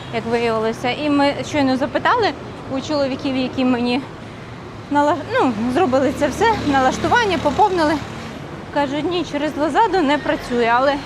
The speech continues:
тут питання, чому тоді воно є на Лазаді, що ти якоби можеш, можливо, ще н-, вони його лише налаштовують,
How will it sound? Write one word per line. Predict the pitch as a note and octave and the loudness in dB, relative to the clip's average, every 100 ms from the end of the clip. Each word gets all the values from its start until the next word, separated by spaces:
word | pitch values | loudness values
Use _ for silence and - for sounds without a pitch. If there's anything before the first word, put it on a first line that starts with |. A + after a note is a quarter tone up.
| - - - | -8 -6 -2
тут | D4+ | 0
питання, | - D#4+ D4 A#3+ A#3+ - - - - | 0 2 2 2 -2 -4 -12 -10 0
чому | E4+ G#4+ | 2 2
тоді | F4 C4 | 2 0
воно | C4 C4 | 2 2
є | C4 A4 | 2 2
на | G4+ | 2
Лазаді, | D#4+ C4 D4+ A#3 B3+ | 2 2 2 0 -4
що | B3+ | -6
ти | - C#4 - - - B3+ | -4 -4 -6 -16 -6 2
якоби | C4+ C4+ A#3 D4+ | 2 2 0 4
можеш, | C4+ D4 D4 - - - - G#4 | 4 2 -2 -6 -12 -16 -12 -2
можливо, | F#4+ C#4+ D4+ D#4+ | 0 2 0 0
ще | D#4 | 0
н-, | C#4 C4+ - - - | 0 -2 -10 -14 -4
вони | C4+ D#4+ D#4+ | 2 2 2
його | D4+ C#4 C#4+ B3+ C#4+ | 2 4 2 2 -2
лише | E4 E4+ C#4 | 0 2 2
налаштовують, | B3+ E4+ E4+ - A#4 G4 D4+ C4 A#3+ | 2 0 0 2 2 2 0 0 -2